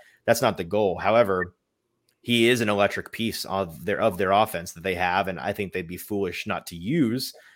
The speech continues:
um, and, and kinda kill two birds with, with one stone, get him some experience in the regular season in real football against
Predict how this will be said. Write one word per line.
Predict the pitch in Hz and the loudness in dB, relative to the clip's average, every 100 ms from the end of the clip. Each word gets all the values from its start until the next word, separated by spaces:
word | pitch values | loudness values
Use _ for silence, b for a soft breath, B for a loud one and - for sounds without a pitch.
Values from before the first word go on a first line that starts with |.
| b - | b -6
um, | 104 101 - | -2 -2 -2
and, | 110 101 | -4 -4
and | 107 98 92 - - | -4 -4 -4 -10 -6
kinda | 113 98 | -2 -2
kill | - 113 | 0 -2
two | - 101 | 0 0
birds | 110 110 | 0 0
with, | 104 98 117 | -4 -4 -2
with | 110 107 | -2 0
one | 104 | -4
stone, | 95 - 147 120 104 | -2 2 4 4 2
get | 110 95 | 0 0
him | 107 107 104 _ _ _ _ | -2 -4 -8 _ _ _ _
some | - 98 101 - | 0 0 0 -6
experience | 117 - 151 190 98 - - | -8 0 8 10 8 2 -10
in | - 107 | -4 0
the | |
regular | 101 113 113 | 2 2 0
season | - 107 98 101 | 0 -2 -2 -2
in | 104 | -2
real | 107 113 | 2 2
football | 113 123 104 95 104 104 | 2 0 2 4 4 2
against | 101 98 101 - - | 0 -2 -4 -12 -14